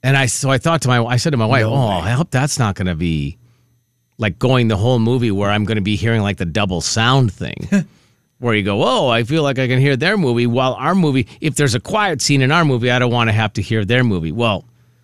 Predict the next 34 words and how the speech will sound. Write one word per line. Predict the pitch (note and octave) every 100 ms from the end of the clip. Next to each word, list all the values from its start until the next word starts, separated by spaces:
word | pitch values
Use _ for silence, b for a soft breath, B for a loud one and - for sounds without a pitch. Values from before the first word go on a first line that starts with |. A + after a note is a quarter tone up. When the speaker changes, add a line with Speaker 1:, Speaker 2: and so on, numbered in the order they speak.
| _ _ _ -
Speaker 1:
I | E3
don't | F3
know | D3 C3+
what | B2+ C#3
happened, | A2 B2+ C#3 D3+ A#2+
but | A#2
I | A2
was | G#2
so | D3 B2
locked | A#2 G#2+ -
into | F#3+ A2
ours, | D#2+ F#2 G2
it | F2
didn't | F2 D#2+
matter. | G2 F2 - - -
Speaker 2:
Okay, | A#2+ B2+ G2 - _
because | D#3 F3+
that | A3 C4
is | G3
weird. | F3 D#3+ A2 F#2+
Speaker 1:
That | E3+
would | F3
have | E3
been | D3+
bad. | C3+ A#2+ E2+ B1+ _
Speaker 2:
In | F#3+
the | F#3+
middle | F3+ G#3+ G#3
of | F3 D3
your | E3 F#3 F3
quiet | E3 D#3 D3+ C#3
moment, | B2 G#2+ G2+ G2+ A#2 _ _ _ _ A#2+
there | C#3 C#3+
is | C3+ B2+ A2+ -